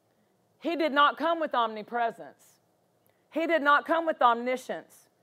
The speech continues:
He stripped himself of those things, Philippians tells us, right? He stripped himself of all of those advantages of being God,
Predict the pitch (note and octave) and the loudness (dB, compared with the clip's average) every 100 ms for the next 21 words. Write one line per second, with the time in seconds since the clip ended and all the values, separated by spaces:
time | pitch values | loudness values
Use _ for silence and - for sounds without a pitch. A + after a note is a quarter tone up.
0 | _ - E4 D#4+ - E4+ F4 F4+ D4 B3+ | _ -6 -4 -4 -4 2 2 2 -6 -6
1 | - B3+ A#3 A#3 G3+ G#3+ G#3+ G#3+ A3+ G#3 | 0 2 2 0 0 2 2 0 -6 -8
2 | G3 A#3 A3 G#3+ G#3 F#3+ F#3+ - G3 F3 | -8 -8 -6 -6 -10 -12 -14 -6 -4 -4
3 | F3 C#3 F3+ - _ _ _ _ _ - | -6 -8 -10 -18 _ _ _ _ _ -4
4 | A#3 C4 B4+ - _ _ _ E4 D#4+ - | 0 0 -4 -10 _ _ _ -6 -6 -4
5 | E4+ F4 F4+ D#4 C#4+ C4+ C#4 C4+ C4 B3+ | 0 0 0 -2 -2 -2 2 4 4 2
6 | - C4 B3 C#4+ D4+ C#4+ C#4 G#3+ C4+ C#4 | 2 4 8 8 8 6 4 2 6 6
7 | C#4 C4+ - _ _ _ _ C#4 C4 G#3 | 6 4 -6 _ _ _ _ 2 4 4
8 | C#4+ D#4 E4 - C#4 F#3+ C4 B3+ B3+ - | 0 2 -2 -4 -8 -6 2 2 2 4
9 | B3 F#3+ G#3+ C#4 C4+ A#3+ A3 C#4 D4+ A#3 | 2 2 -4 -2 -2 -4 2 6 8 6
10 | F#3+ G#3+ B3 | 4 2 -2